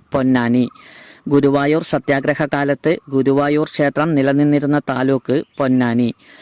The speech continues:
ഗുരുവായൂർ ക്ഷേത്രത്തിൽ മണിമുഴക്കിയ ആദ്യ അബ്രാഹ്മണൻ പി കൃഷ്ണപിള്ള. പി കൃഷ്ണപിള്ളയാണ് ഗുരുവായൂർ ക്ഷേത്രത്തിൽ മണിമുഴക്കിയ ആദ്യ അബ്രാഹ്മണൻ.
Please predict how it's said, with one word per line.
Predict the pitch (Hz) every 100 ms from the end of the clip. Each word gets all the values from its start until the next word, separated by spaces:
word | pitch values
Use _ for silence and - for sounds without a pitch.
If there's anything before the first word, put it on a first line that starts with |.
| - _
ഗുരുവായൂർ | 165 170 180 180 190
ക്ഷേത്രത്തിൽ | 185 185 175 175 165 175
മണിമുഴക്കിയ | 175 165 160 160 160 - 156 156 -
ആദ്യ | 131 139 139 143 156 -
അബ്രാഹ്മണൻ | 127 135 127 131 127 117 147 - _ _
പി | 131 156 -
കൃഷ്ണപിള്ള. | 127 - 123 123 110 113 - _ _ -
പി | 131
കൃഷ്ണപിള്ളയാണ് | - 123 - 135 123 135 135 135 135 190 -
ഗുരുവായൂർ | 127 123 123 131 135 135
ക്ഷേത്രത്തിൽ | - 135 123 127 151 190 -
മണിമുഴക്കിയ | 123 131 135 135 123 139 165 -
ആദ്യ | 123 127 123 175 -
അബ്രാഹ്മണൻ. | 127 165 123 123 117 113 113 127